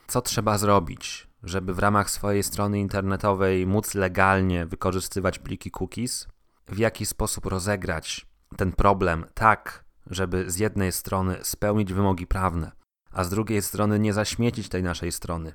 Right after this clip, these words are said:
nie zniechęcić szczególnie użytkownika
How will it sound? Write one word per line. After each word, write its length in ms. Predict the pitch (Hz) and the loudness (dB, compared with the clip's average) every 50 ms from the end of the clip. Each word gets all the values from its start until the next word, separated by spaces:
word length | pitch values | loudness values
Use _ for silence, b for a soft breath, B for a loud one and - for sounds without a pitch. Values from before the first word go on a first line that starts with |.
| - _ - | -14 _ -2
nie 260 | 92 98 104 110 107 | 0 2 4 2 2
zniechęcić 640 | 98 110 113 110 92 117 123 120 117 - 98 90 - | 2 2 0 2 2 2 2 2 2 0 -4 -6 -6
szczególnie 600 | - - - 95 92 92 95 92 92 90 90 90 | -6 -6 -6 -6 -2 0 2 2 2 2 2 2
użytkownika 840 | 90 95 92 - - 92 87 90 87 85 82 - 90 95 107 110 | 0 -2 -2 -2 -2 -2 0 2 0 0 0 2 2 2 2 0